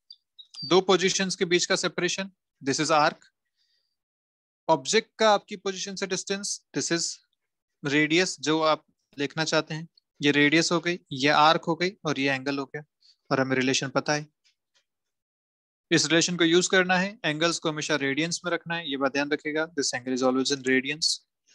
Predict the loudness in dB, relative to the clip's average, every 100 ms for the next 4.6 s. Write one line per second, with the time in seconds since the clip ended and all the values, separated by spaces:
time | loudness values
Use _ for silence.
0 | _ -20 -20 -20 -20 _ _ _ _ _
1 | _ 2 2 2 0 2 2 4 2 2
2 | 0 -2 -4 -8 -6 -4 0 0 0 0
3 | 0 -2 -4 -6 -8 -6 -4 -2 -2 -2
4 | -4 -4 -6 -6 -6